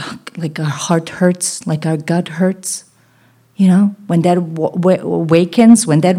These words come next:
wakes up, when your heart wakes up, when you recognize that, like,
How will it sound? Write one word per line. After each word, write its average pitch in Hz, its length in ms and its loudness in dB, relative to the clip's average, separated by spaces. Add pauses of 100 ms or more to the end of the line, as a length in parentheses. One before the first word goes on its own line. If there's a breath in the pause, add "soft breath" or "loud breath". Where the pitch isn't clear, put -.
wakes 180 340 2
up, 196 280 2
when 165 100 2
your 151 160 2
heart 170 400 -2
wakes 214 420 -2
up, 240 200 2 (1700 soft breath)
when 165 160 6
you 156 80 4
recognize 180 600 6
that, 165 200 2
like, 147 280 2